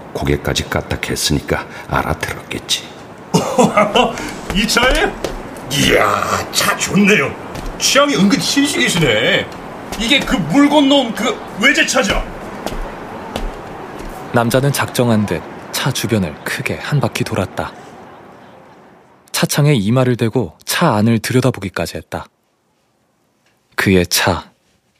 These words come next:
Speaker 3: 햇살 아래서 푸른색 지프차가 반짝였다. 그건 몇 년 전 아들이 그에게 준 것이었다. 그냥 준 것은 아니었고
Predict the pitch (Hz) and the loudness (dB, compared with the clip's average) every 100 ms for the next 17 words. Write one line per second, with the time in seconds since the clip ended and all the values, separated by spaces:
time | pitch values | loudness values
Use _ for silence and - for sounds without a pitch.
0 | _ - - - 113 123 113 92 98 - | _ -20 -8 -4 0 0 2 0 0 -2
1 | 92 87 _ _ _ - - 135 120 117 | -6 -8 _ _ _ -6 0 0 0 -2
2 | - - 110 123 - 101 87 78 - 107 | -2 -2 0 -2 -2 -4 -6 -8 -4 -2
3 | 90 95 85 - - 73 _ _ _ _ | 0 0 0 -4 -8 -8 _ _ _ _
4 | _ _ _ _ _ _ _ _ _ _ | _ _ _ _ _ _ _ _ _ _
5 | _ _ _ _ _ _ - 104 113 104 | _ _ _ _ _ _ 0 2 4 4
6 | 92 107 107 104 104 80 - - - - | 4 4 2 0 -2 -4 -12 -20 -14 -4
7 | 90 104 110 - 107 98 113 - 107 98 | -2 0 -2 0 -2 0 -2 0 0 0
8 | 95 95 90 - - _ _ - _ _ | -2 -4 -4 -8 -8 _ _ -20 _ _
9 | _ _ _ _ _ _ _ _ - 107 | _ _ _ _ _ _ _ _ 2 4
10 | 101 104 98 92 - 107 90 78 - 85 | 6 4 2 2 0 0 0 -6 -4 -4
11 | - | -4